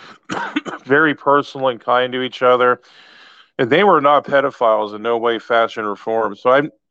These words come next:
<coughs> I'm not sure where he's getting that data. I'd like for him to maybe prove that somehow through some type of, you know, data, uh, provide some type of source or,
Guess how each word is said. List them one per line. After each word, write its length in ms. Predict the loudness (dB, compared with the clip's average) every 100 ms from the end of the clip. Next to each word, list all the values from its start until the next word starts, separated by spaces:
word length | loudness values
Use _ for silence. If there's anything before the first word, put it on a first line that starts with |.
| _ _ _ _ _ _ _ _ -6
<coughs> 760 | -2 -2 -2 -4 -4 -4 -2
I'm 160 | -2 0
not 180 | 0 0
sure 220 | 0 2
where 120 | 0
he's 220 | -2 -4
getting 300 | -2 -2 0
that 220 | 0 0
data. 320 | 0 0 2 2
I'd 120 | 4
like 160 | 0
for 120 | -2 -6
him 200 | -6 -4
to 80 |
maybe 400 | -6 -6 -6 -10 -12 _ _ _ _
prove 500 | _ 4 4 4 4
that 260 | 2 0
somehow 500 | 0 -2 2 2 2
through 280 | -2 -10 -10
some 200 | -10 -6
type 220 | -2 0 2
of, 240 | 0 -2 _ -20 -20 -20 _ _ -6
you 120 | 0
know, 140 | 0
data, 640 | 2 2 4 4 4 2 -4 -4
uh, 160 | -2 -2
provide 600 | -2 0 2 2 2 -2
some 260 | -2 -2
type 180 | 0 -2
of 100 | -4
source 580 | -2 2 4 4 2 0
or, 400 | 2 2 2